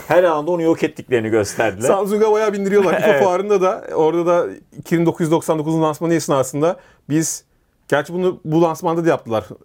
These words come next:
Speaker 2: Apple'a gönderme yaptılar. "Bizim Mate yirmideki t-, kamera tasarımımız
Speaker 1: Evet.
Speaker 2: bizzat rakip tarafından kullanıldı." dediler ama ifa fuarında daha ilginç bir örneği oldu bunun.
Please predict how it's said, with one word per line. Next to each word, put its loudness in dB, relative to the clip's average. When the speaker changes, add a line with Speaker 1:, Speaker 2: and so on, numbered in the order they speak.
Speaker 2:
Apple'a 2
gönderme -2
yaptılar. 0
"Bizim -2
Mate 0
yirmideki -2
t-, -20
kamera 0
tasarımımız 0
Speaker 1:
Evet. 2
Speaker 2:
bizzat 0
rakip -4
tarafından 0
kullanıldı." 0
dediler 0
ama 0
ifa 0
fuarında 0
daha 0
ilginç -4
bir 2
örneği 2
oldu 0
bunun. -4